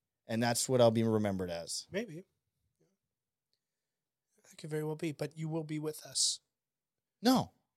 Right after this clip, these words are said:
Speaker 2: In our hearts as we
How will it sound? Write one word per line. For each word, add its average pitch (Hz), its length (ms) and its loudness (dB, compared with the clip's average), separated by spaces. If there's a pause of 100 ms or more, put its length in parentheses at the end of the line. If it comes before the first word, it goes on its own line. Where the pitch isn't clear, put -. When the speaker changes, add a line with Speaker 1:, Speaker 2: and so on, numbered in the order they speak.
(1040)
Speaker 2:
In 160 80 -6
our 151 120 -4
hearts 139 480 -2 (1600)
as 139 140 -2
we 135 420 -6